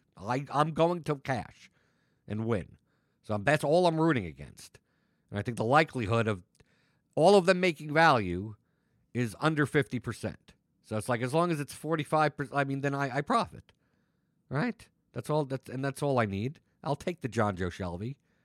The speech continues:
right? I'll, t-, I'll take the Charlie Adams. You get me a little cheap, underpriced, whatever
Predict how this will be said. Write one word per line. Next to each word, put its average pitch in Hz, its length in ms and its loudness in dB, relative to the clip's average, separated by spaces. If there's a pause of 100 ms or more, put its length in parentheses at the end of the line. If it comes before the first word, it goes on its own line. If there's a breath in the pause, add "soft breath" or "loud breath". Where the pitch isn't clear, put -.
(260)
right? 131 260 -2 (380)
I'll, 127 80 -6
t-, - 120 -4
I'll 135 120 0
take 151 240 -4
the 120 60 -10
Charlie 104 440 0
Adams. 95 500 -6 (480)
You 127 60 -12
get 131 100 -2
me 127 140 0
a 120 60 0
little 120 180 0
cheap, - 300 -8 (680)
underpriced, 120 680 -4
whatever 107 460 -4